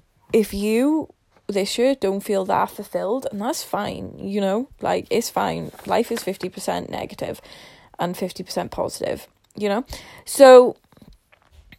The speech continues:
I encourage you to write down what you want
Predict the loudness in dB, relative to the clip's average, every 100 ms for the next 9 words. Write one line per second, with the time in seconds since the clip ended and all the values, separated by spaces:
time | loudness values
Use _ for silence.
0 | -8 4 4 4 0 -2 0 0 -2 0
1 | 0 -2 -10 -8 -2 0 0 -2 -8 -16
2 | _ _ _ _ _ _ _ _ _ _
3 | -8 0 0 0 -4 -2 -2 0 -2 -4
4 | -8 -18